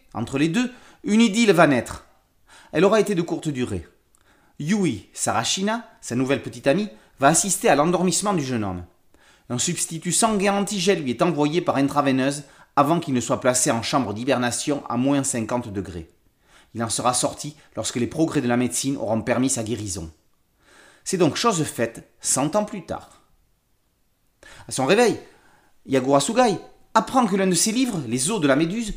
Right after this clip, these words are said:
figure dans le top dix des meilleurs romans du vingt et unième siècle. Une responsable éditoriale compte bien profiter de son retour pour le remettre sur les rails de l'écriture et du succès.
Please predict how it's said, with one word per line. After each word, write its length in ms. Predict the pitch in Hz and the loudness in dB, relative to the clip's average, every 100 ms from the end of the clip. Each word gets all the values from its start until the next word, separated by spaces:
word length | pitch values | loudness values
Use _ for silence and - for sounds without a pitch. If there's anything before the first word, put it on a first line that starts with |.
| - | -12
figure 300 | - 202 226 | -8 -4 0
dans 100 | 170 | 2
le 100 | 151 | 2
top 280 | - 180 170 | 2 0 0
dix 240 | 302 320 | 2 2
des 100 | 156 | 4
meilleurs 300 | 156 202 214 | 2 2 2
romans 260 | - 202 247 | 2 4 4
du 120 | 185 | 4
vingt 200 | 185 208 | 2 0
et 80 | 226 | -2
unième 240 | 214 214 | -2 0
siècle. 480 | 190 - 220 208 95 - _ _ _ _ _ - _ - - | 0 0 0 -2 -6 -8 _ _ _ _ _ -20 _ -14 -6
Une 120 | 117 | -4
responsable 500 | 123 123 120 131 123 | -4 -4 -4 -2 -4
éditoriale 600 | 123 - 143 196 175 120 | -4 -4 0 4 4 4
compte 200 | - - | 0 0
bien 220 | 131 170 | 0 -2
profiter 380 | 160 143 151 165 | -2 -4 -6 -4
de 80 | 151 | -2
son 160 | - | -2
retour 320 | 156 175 233 160 | 0 0 0 0
pour 100 | 147 | 0
le 80 | |
remettre 340 | 135 160 175 170 | 2 4 2 0
sur 220 | - 151 | -4 -2
les 140 | 147 | -2
rails 240 | 139 190 170 | 4 4 6
de 80 | 160 | 4
l'écriture 560 | 165 170 160 180 165 | 2 -2 -4 -2 0
et 80 | 143 | -2
du 100 | 139 | -2
succès. 560 | 151 160 - 156 101 | -4 -4 0 0 -2